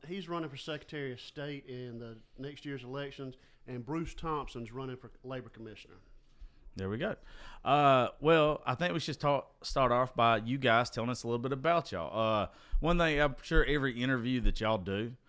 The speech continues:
Speaker 2: is, uh, it's just very generic. Like, I wanna give the listener a reason to gravitate towards you. Um, I got to hear you speak at a French fry, uh, down in Ryan, Georgia, not long ago.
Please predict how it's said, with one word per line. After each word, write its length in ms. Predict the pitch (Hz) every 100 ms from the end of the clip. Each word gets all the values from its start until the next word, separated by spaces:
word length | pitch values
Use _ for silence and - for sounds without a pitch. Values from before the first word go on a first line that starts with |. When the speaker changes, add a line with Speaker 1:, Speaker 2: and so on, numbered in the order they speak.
| - -
Speaker 2:
is, 260 | - 113 104
uh, 180 | 110 107
it's 80 | 110
just 180 | 143
very 220 | 127 120 98
generic. 600 | 98 101 98 90 - - -
Like, 240 | 107 110 117
I 140 | 131
wanna 240 | 151 165
give 400 | 139 131 135 127
the 100 | 113
listener 480 | 110 127 127 127 113 104
a 40 |
reason 540 | 101 123 120 113 110
to 140 | - 110
gravitate 600 | 110 117 110 - 110 -
towards 380 | - 113 90 76
you. 80 | 65 - - - - -
Um, 460 | 110 113 107 98 87
I 100 | 123
got 160 | 139 156
to 60 | 123
hear 100 | 131
you 160 | 135
speak 320 | 139 113 113
at 80 | 131
a 40 | 127
French 300 | 165 139 -
fry, 220 | 98 87 - - -
uh, 300 | 113 113 107
down 320 | 104 110 113
in 160 | 113 107
Ryan, 320 | 113 117 120
Georgia, 300 | 135 170 104
not 180 | 98 90
long 220 | 101 95
ago. 180 | 92 92